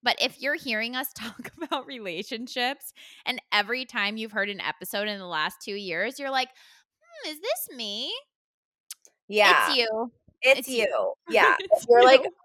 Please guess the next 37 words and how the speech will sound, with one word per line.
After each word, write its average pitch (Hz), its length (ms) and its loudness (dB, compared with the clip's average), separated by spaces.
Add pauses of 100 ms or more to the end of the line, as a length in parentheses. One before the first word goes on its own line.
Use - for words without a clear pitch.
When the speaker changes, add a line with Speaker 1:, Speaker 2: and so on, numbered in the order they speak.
Speaker 2:
hurrying 214 380 4
up 185 180 6
and 185 160 0
writing 151 380 2
notes 135 500 -2
and 180 120 -10
sending 175 340 -2
it - 100 -10
to 202 60 -12
your 165 160 0
friends 143 440 -4
and 170 140 -10
being 151 240 -8
like, 143 360 -6 (460)
"Listen 220 480 -2
to 202 120 -4
this. - 260 -6
We 180 100 -4
were 185 120 0
just 175 280 -4
talking 156 360 -8
about 170 260 -2
this." 208 320 -4
Like, 180 160 -2 (340)
if 220 160 -2
you're 285 220 4
constantly 196 640 -4
talking 180 460 -4
to 202 60 -14
your 185 160 -2
friends 139 440 -6
about 175 220 0
how 170 120 0
shitty 160 640 -8
your 165 240 -4
man 131 640 -6
is - 240 -12